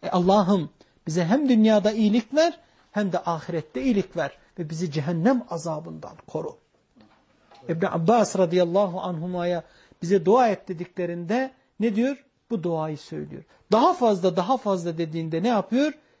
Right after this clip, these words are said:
Eğer Allah diyor bu duanızı kabul ederse bu size yeter diyor. Ve birçok duada böyle Allah Resulü aleyhissalatü vesselam bu gibi rivayetlerle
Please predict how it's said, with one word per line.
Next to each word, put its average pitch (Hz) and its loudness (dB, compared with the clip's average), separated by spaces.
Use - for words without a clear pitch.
Eğer 233 -4
Allah 165 -4
diyor 151 -8
bu 185 -10
duanızı 151 -12
kabul 143 -12
ederse 165 -12
bu 160 -14
size - -16
yeter - -18
diyor. - -20
Ve 160 2
birçok 330 2
duada 185 4
böyle 180 0
Allah 185 0
Resulü 165 -6
aleyhissalatü 160 -8
vesselam 208 0
bu 220 2
gibi 170 -2
rivayetlerle 185 -2